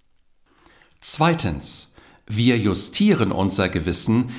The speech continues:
indem wir beschließen, in einem bestimmten Punkt nicht mehr auf unser Gewissen zu achten, wenn uns Christus als der Herr unseres Gewissens durch die Schrift klar macht,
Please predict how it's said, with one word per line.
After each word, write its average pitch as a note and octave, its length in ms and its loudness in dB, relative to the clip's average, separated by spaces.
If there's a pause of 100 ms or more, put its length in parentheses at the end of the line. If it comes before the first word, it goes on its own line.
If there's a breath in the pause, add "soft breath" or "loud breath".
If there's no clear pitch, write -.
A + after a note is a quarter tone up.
(140 loud breath)
indem C3+ 420 2
wir E3+ 160 2
beschließen, A2 600 0
in F#2+ 140 0
einem F#2+ 260 0
bestimmten C3 640 0
Punkt A#2+ 440 -2
nicht D#3+ 320 -2
mehr C#3+ 200 2
auf A2+ 160 -2
unser A2 280 -2
Gewissen F#2+ 440 -2
zu - 200 -2
achten, A2 600 -2 (340 loud breath)
wenn A2 240 0
uns - 280 -2
Christus - 680 -2 (220 loud breath)
als F2 320 -2
der D#2 140 -2
Herr B2+ 340 -2
unseres D#3 440 -2
Gewissens F#2+ 580 0
durch F2 200 -4
die E2 120 -4
Schrift - 400 -6
klar G#2+ 300 2
macht, A2 360 0